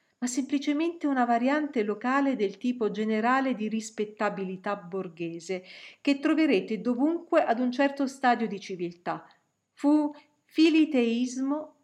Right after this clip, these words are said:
puro e semplice. Né dobbiamo prendere ad esempio di estetica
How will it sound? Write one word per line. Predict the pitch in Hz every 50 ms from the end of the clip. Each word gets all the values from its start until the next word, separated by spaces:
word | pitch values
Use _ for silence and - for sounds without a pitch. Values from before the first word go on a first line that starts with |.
| _ _
puro | - 208 208 214 214 233
e | 247
semplice. | 233 - - - - 180 160 156 143 139 - - 156 147 - - 180 180 - - _ _ _ _ _ _ _ _ _ _ _ _ _ _ _ _ _ _ _ _ _ _ _ _ _ _ _ _ _ _ _ _ _ _ _ _ _ _ _ _ _ _ _ _ _ _ _ _ _ _ _ _ _ _ _ _ _ _ -
Né | 196 208 220 240 226 185
dobbiamo | 214 202 - 214 214 208 202 196
prendere | 202 202 208 214 214 214 202 196 190 185 185 -
ad | - 180 165
esempio | 175 175 170 202 196 208 196 202 - 185 180
di | 165 190
estetica | 185 185 - - - - 233 226 220 208 214 - 214 208 - 220 214 214